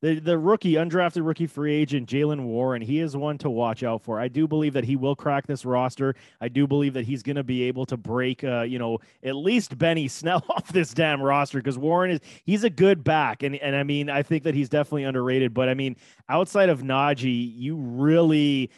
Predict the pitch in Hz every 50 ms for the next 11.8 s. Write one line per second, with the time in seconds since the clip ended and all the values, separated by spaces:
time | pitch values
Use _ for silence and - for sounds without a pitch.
0 | _ _ _ _ _ _ - 151 156 160 165 143 151 151 147 135 127 107 139 139
1 | - 143 120 123 120 113 117 120 123 127 120 123 127 127 131 131 131 131 127 123
2 | 104 135 151 - - 202 202 147 151 160 156 156 147 139 127 - - 143 143 143
3 | 127 143 139 135 127 117 131 127 127 123 - - - - _ _ _ _ - 196
4 | 233 254 254 226 175 - 190 180 156 147 147 117 - 147 151 147 139 117 113 98
5 | - 120 120 120 120 135 127 - 170 160 135 165 180 - - - 247 196 139 127
6 | 139 143 135 131 135 131 123 131 123 127 - 143 127 123 120 - - - 131 120
7 | 131 127 110 123 123 117 110 - - 139 131 127 - 123 120 107 120 123 127 147
8 | 160 160 143 151 135 127 127 123 117 131 123 117 113 120 117 113 110 - - 131
9 | 131 127 123 120 113 - _ - - _ _ - 120 127 127 127 127 123 - -
10 | 131 127 107 - 147 131 120 123 117 - 123 120 113 104 - - 123 117 110 110
11 | 117 117 113 113 110 - - 120 110 95 92 - 107 95 90 -